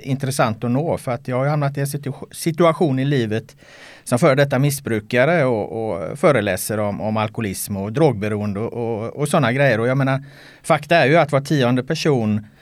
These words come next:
får en beroendeproblematik eller, eller missbruksproblem i livet, och att nå unga människor tidigt, där finns en jäkligt stor samhällsvinst att, eh, göra. Så att jag tar egentligen varje chans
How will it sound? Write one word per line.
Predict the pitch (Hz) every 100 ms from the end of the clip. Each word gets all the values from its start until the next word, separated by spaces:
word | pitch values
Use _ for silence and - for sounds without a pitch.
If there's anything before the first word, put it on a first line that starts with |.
| - -
får | - 120 156 185
en | 175 160
beroendeproblematik | 170 127 107 123 113 113 107 117 113 120 110 107
eller, | 120 110 98
eller | 92 110 113
missbruksproblem | 117 - 98 - 95 101 98
i | 104
livet, | 110 90 90 92 90
och | 98 101 98 - _ _ - - - _
att | 113 - 139
nå | 147 139 131 143
unga | 170 165 120 117
människor | 151 151 123 110 - 120 117 104 - - - - -
tidigt, | 185 165 110 101 175 147 - - - -
där | 135
finns | 127 135 135
en |
jäkligt | 135 120 120
stor | - 117
samhällsvinst | 98 156 120 104 92 - 101 107 170 160 87 - - -
att, | 127 98 _ 110
eh, | 98 53 98 101
göra. | 131 104 87
Så | - 123
att | - - - - -
jag | 120 127
tar | 180 165
egentligen | 156 139 123
varje | 139 131 107
chans | - 113 98 95 - -